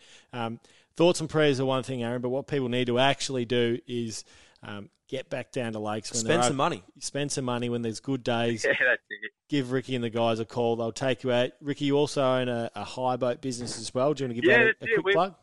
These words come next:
Speaker 3: we, yeah, we got Blue Riviera Boat Hire. We got, you know, six-seaters, eight-seaters, and we've got an awesome barbecue boat that's awesome for parties and all that sort of stuff.
Speaker 2: Cool.
Speaker 3: Again, you know, we were down there today. Not many people around, but we,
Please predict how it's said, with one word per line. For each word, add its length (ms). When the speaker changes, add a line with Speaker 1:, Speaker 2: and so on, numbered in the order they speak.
Speaker 3:
we, 100
yeah, 180
we 120
got 180
Blue 140
Riviera 380
Boat 220
Hire. 260
We 80
got, 200
you 60
know, 140
six-seaters, 500
eight-seaters, 440
and 80
we've 80
got 100
an 100
awesome 300
barbecue 480
boat 220
that's 180
awesome 220
for 320
parties 320
and 80
all 100
that 180
sort 120
of 100
stuff. 280
Speaker 2:
Cool. 200
Speaker 3:
Again, 520
you 100
know, 160
we 60
were 80
down 180
there 100
today. 300
Not 160
many 140
people 320
around, 260
but 180
we, 140